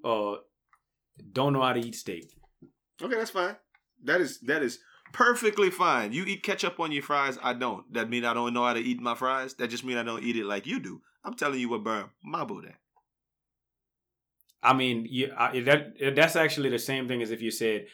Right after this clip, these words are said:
Speaker 1: any steak without A one sauce. No, like, we're talking about, we're not talking about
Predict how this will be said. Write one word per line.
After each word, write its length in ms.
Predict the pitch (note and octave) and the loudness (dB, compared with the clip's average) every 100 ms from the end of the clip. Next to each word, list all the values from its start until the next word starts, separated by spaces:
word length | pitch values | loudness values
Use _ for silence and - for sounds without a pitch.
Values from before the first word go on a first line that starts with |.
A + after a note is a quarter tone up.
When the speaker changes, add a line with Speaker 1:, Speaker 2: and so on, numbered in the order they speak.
| - _ | -20 _
Speaker 1:
any 180 | C3+ B2+ | 2 4
steak 380 | A#2+ - B2+ B2 | 2 4 2 4
without 420 | A2+ A2 G#2+ - A#2+ | 2 2 2 -4 -2
A 140 | A2 | -2
one 320 | G#2+ A#2 A#2 | -2 -4 -4
sauce. 400 | G#2+ G2+ F2+ - | -4 -6 -8 -10
No, 180 | A#2+ A2 G#2 | -8 -6 -4
like, 200 | A2+ G#2 A2+ | -4 -2 0
we're 140 | C3 | 2
talking 280 | D3 D3+ C3 | 6 6 6
about, 240 | A#2+ A#2 A#2+ | 4 4 6
we're 80 | |
not 160 | D#3 D3+ | 4 6
talking 180 | F3 D#3+ | 4 4
about 240 | C#3+ C3+ | 2 0